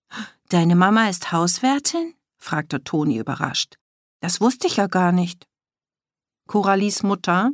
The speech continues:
die genauso groß und dünn war wie ihre Kinder, war Friseurin. Jedenfalls saßen oft Leute in Coralies Küche, denen sie die Haare schnitt oder färbte. „Ist aber so“, sagte Coralie. „Sie putzt ja auch das Treppenhaus und den Keller.“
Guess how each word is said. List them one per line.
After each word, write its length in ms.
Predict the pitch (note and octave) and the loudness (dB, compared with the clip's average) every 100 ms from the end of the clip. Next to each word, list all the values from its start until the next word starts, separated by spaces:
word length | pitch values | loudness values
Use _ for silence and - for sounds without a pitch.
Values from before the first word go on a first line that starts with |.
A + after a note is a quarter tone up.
| - _ F3+ | -4 _ -4
die 80 | |
genauso 400 | F3+ E3+ F3+ E3+ | 0 2 2 0
groß 340 | - E3+ E3 D#3+ | -2 0 0 0
und 220 | D#3+ D3+ | 0 0
dünn 260 | E3+ E3 D#3 | 0 0 2
war 260 | D3 D3 | 2 2
wie 120 | D#3+ | 0
ihre 240 | D#3 D3 C#3 | -2 -4 -6
Kinder, 440 | - F#3 E3 F#3 - - - _ | -2 0 2 0 -2 -18 -20 _
war 200 | F3 F3+ | 0 0
Friseurin. 880 | F3 G3+ F#3 E3+ D#3 B2+ A#2 B2+ C#3+ _ _ _ _ _ | 0 -2 0 2 0 -2 -8 -8 -14 _ _ _ _ _
Jedenfalls 580 | C3+ B2 - - C#3+ - | -6 -6 -6 -8 -8 -4
saßen 420 | C#3+ C#3 - C#3+ | 0 0 0 0
oft 260 | E3 D#3 - | -2 -4 -4
Leute 380 | D#3+ E3 D#3 D3 | 0 0 -2 -4
in 200 | C#3 C#3 | -2 -4
Coralies 600 | - D3+ C#3+ C#3 C#3+ - | -4 -4 -2 0 -2 -4
Küche, 400 | - E3+ D3+ D3 - _ - | -6 -4 -4 -6 -10 _ -2
denen 240 | C#3+ C#3 | 0 2
sie 140 | C#3+ | 0
die 140 | C#3 C#3 | -6 -4
Haare 320 | E3+ D3+ - | -4 -4 -8
schnitt 460 | - B2+ A2+ - - | -4 -2 -4 -8 -14
oder 200 | A#2+ A#2 | -12 -10
färbte. 560 | - C3 - C3 C3+ _ _ _ _ _ _ _ _ - | -10 -10 -12 -20 -20 _ _ _ _ _ _ _ _ -4
„Ist 240 | - - | 0 2
aber 260 | G#3+ G#3 G3+ | 2 4 2
so“, 440 | F#3+ G#3+ G#3 A3 G#3+ _ _ - | 2 2 2 0 -4 _ _ -6
sagte 340 | C#3+ C3+ C#3 | -6 -6 -8
Coralie. 560 | - D3 D3+ D3+ D3+ - _ - - - - | -6 -4 -4 -4 -6 -8 _ -20 -20 -18 -4
„Sie 140 | A#3 | -2
putzt 400 | - E4 - - | 0 2 2 2
ja 180 | B3 B3 | 4 4
auch 80 | B3 | 4
das 200 | A#3+ - | 0 0
Treppenhaus 720 | - E4 B3+ A3 A3 G#3 G#3+ | -2 0 2 2 2 2 0
und 120 | A3 | 2
den 160 | A#3+ | 0
Keller.“ 540 | A#3+ - A#3+ D3+ D#3+ | 0 0 2 2 2